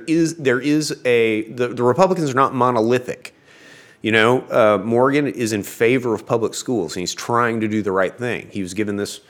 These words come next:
responsibility, <clears throat> pardon me, and he's trying to do a good job with it. Uh, and he's being stopped by,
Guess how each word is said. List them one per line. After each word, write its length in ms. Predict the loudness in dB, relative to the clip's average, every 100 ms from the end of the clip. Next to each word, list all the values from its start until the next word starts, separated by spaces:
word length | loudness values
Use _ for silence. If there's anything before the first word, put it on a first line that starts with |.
| -20 -20 -12
responsibility, 1080 | -8 -4 0 0 0 0 2 2 0 -4 -8 _ _ _ _
<clears throat> 320 | _ -20 _
pardon 560 | 0 0 2 2 2 0
me, 80 | -8
and 100 | -4
he's 140 | -4 -4
trying 320 | -2 0 0
to 60 | -2
do 400 | -2 -2 -2 -6
a 120 | -4 -2
good 140 | -2
job 300 | 2 2 2
with 140 | 0 -4
it. 240 | -6 -8 _ _ _ _ _ _ _ _ -6
Uh, 260 | 0 0 0
and 120 | -4 -4
he's 200 | -4 -2
being 180 | -2
stopped 480 | -2 2 4 2 0
by, 420 | 0 2 2 0